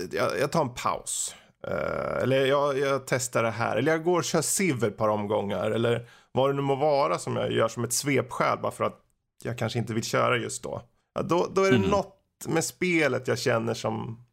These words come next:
Speaker 1: förmodligen, eh, gör att jag inte vill spela då uppenbarligen. Så
Speaker 2: Mm.
Speaker 1: det är lite olika för mig.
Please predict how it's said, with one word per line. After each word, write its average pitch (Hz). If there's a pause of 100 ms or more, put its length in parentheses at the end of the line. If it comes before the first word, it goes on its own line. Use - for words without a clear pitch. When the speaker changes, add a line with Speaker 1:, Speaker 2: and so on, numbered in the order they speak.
(440)
Speaker 1:
förmodligen, 123
eh, - (880)
gör 123
att 113
jag 110
inte 107
vill 117
spela 117
då -
uppenbarligen. - (760)
Så 110
Speaker 2:
Mm. 107
Speaker 1:
det 135
är 143
lite 175
olika 135
för -
mig. 117